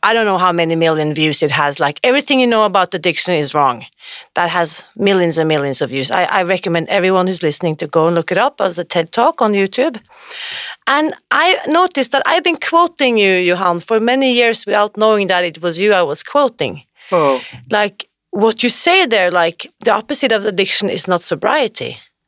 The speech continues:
Speaker 1: Or the, you know, um, it, um, it is, um,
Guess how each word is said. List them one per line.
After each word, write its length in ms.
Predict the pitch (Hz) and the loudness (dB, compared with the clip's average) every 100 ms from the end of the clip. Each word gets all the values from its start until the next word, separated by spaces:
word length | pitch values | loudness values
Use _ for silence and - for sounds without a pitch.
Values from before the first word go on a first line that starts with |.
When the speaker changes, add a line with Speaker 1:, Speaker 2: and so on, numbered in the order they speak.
| _ _ _ _ - - _ | _ _ _ _ -20 -20 _
Speaker 1:
Or 160 | 202 185 | 0 2
the, 280 | 185 175 - _ - | 0 0 -8 _ -4
you 160 | 202 | 0
know, 200 | 180 156 165 220 | 2 0 -4 -8
um, 640 | 196 165 160 151 143 147 - | -2 0 2 0 -2 -6 -6
it, 280 | 156 170 151 | 0 0 0
um, 560 | 156 143 143 139 147 - _ - | 0 0 -2 -6 -10 -14 _ -4
it 140 | 151 | 0
is, 240 | 147 139 175 | 0 -2 -4
um, 480 | 170 - - 175 | -4 -4 -6 -10